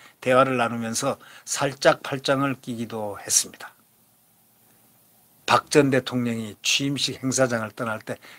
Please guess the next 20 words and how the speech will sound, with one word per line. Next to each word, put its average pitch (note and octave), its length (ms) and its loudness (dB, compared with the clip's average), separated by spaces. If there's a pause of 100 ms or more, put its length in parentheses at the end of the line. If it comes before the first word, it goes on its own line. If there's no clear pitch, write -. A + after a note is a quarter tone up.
(120)
대화를 B2+ 400 8
나누면서 A#2 560 0 (140)
살짝 - 600 -8
팔짱을 B2+ 480 -4
끼기도 A#2 400 -4
했다는 F2 320 -6
겁니다. - 360 -20 (560)
김 F3 220 8
여사는 D#3+ 580 8
윤 E3 240 -2
대통령과 D3+ 760 6
함께 C3+ 460 6 (240)
취임식 D3 500 -4
행사를 B2+ 320 0
마친 B2 340 -2
뒤 A#2+ 140 -2
용산 A#2+ 400 0 (260)
대통령실로 C3+ 840 0
이동하던 C#3+ 640 4
중에 E3 420 4